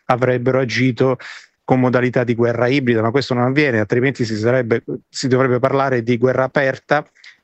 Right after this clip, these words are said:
e non di guerra ibrida, da una parte. Dall'altra parte c'è la tentazione, questo è evidente, nei paesi de-, dell'Europa centro-orientale, da qua-, parte soprattutto di quelle forze antirusse, fra virgolette, eh, di, eh,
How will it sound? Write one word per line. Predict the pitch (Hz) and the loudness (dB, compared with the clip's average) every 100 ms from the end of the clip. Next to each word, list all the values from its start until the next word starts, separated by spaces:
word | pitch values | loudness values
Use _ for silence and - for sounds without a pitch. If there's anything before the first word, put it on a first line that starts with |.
| - | -4
e | 143 | 0
non | 120 131 | 2 2
di | 123 | 2
guerra | 120 120 135 | 2 2 0
ibrida, | 143 110 110 110 104 - _ - - _ | 0 0 0 0 -2 -8 _ -20 -20 _
da | - 139 | 0 2
una | 135 131 | 2 0
parte. | 110 101 - 117 | 0 -2 -2 0
Dall'altra | 143 165 170 190 | 0 0 0 -2
parte | 185 202 - | 0 -2 -2
c'è | 143 165 | -2 0
la | 147 | 0
tentazione, | 135 117 151 - 160 165 180 160 - | 0 0 -2 0 0 0 0 -2 -2
questo | 135 117 127 | -2 0 0
è | 117 | 2
evidente, | 120 143 143 131 135 156 | 2 2 2 0 0 0
nei | 123 | 2
paesi | 120 127 117 - 117 - | 0 0 -2 -2 -2 -2
de-, | - 120 113 | -2 0 2
dell'Europa | 113 123 131 123 | 0 0 0 0
centro-orientale, | 135 120 120 127 117 143 110 | -2 -2 -2 -2 0 0 0
da | 104 | 0
qua-, | 104 123 | 0 -2
parte | 135 127 120 | -2 -2 -2
soprattutto | 107 117 123 165 | 0 0 0 0
di | |
quelle | 139 127 | 2 2
forze | 117 143 139 - - 117 - - - | 0 0 -2 -4 -2 -2 -2 -14 -4
antirusse, | 131 131 - 151 160 - - 127 | -2 -2 0 0 0 0 0 0
fra | 113 | 0
virgolette, | 120 127 127 160 139 135 139 - 160 123 - - _ _ | 0 0 0 0 2 -2 -4 0 0 0 -8 -20 _ _
eh, | - 127 123 127 120 | 0 2 2 0 -2
di, | 117 147 175 175 | 2 2 2 2
eh, | 131 117 | 2 0